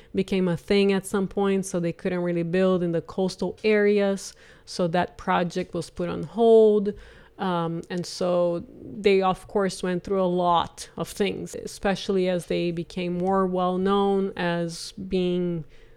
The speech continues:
the kings of town. So this is really, really interesting. In nineteen seventy-three, here is my highlight. When a citizen spokesman completed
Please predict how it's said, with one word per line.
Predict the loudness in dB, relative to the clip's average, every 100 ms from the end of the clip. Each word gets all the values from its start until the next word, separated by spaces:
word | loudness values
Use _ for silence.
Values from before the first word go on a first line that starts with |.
| _
the | 4 6 6
kings | 6 6 6 6 2 0 -6
of | -4 -4 -4
town. | -4 -4 -6 -12 -18 -18 -20 -18
So | -2 2
this | 6 4 4
is | 0 6
really, | 6 6 4
really | 6 8 8
interesting. | 4 0 -2 -4 -4 -4 -2 -4 -6 _
In | -2 0 0 -2 -4
nineteen | -2 0 2 2 0 -4 -2
seventy-three, | 0 2 2 0 -2 -4 -2 -2 -4 -8 -16 _ _
here | -4 2 4 4
is | 2 0 2
my | 2 2
highlight. | 0 0 -2 -4 -8 -16 -20 -20 -20 -20 -10
When | -2 2
a | 2
citizen | 0 0 0 0 -2 -4 -6 -10
spokesman | -6 2 2 2 -4 -4 -4 -4 -8
completed | -6 -6 -4 -2 0 2 2 0